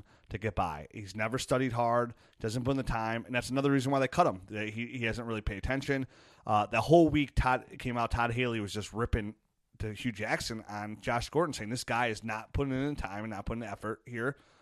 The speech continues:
And I think Todd Haley had a big reason, and we saw that on Hard Knocks when Hugh Jackson's like, "Oh, the Eagles landed,"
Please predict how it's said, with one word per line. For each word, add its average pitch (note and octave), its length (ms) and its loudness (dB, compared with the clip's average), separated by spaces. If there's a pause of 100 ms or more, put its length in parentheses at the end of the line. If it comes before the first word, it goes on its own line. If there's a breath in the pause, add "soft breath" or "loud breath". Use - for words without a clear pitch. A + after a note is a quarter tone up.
(280 soft breath)
And B2 100 0
I B2+ 60 2
think D3+ 160 0
Todd D3 200 6
Haley D3+ 260 4
had A#2+ 80 4
a A2 40 -4
big A2+ 340 2 (320)
reason, B2+ 680 0
and D3 80 -2
we F3+ 80 4
saw G#3 160 2
that F3 260 2
on D3 380 0 (320 soft breath)
Hard E3+ 240 6
Knocks F#3+ 320 0
when A#2 100 -4
Hugh C#3 140 -2
Jackson's B2+ 420 0
like, G#2+ 160 -4
"Oh, G#2 320 -2
the - 140 -14
Eagles A2 280 -4
landed," G2+ 360 -4